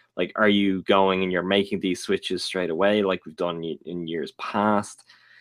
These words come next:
You know, it's, it's a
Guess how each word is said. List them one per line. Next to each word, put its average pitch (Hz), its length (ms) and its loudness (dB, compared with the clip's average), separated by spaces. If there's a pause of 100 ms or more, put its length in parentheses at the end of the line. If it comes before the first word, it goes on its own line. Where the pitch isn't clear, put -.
(1700)
You 131 120 6
know, 135 160 6
it's, - 520 2 (1300)
it's 127 220 0
a 120 80 2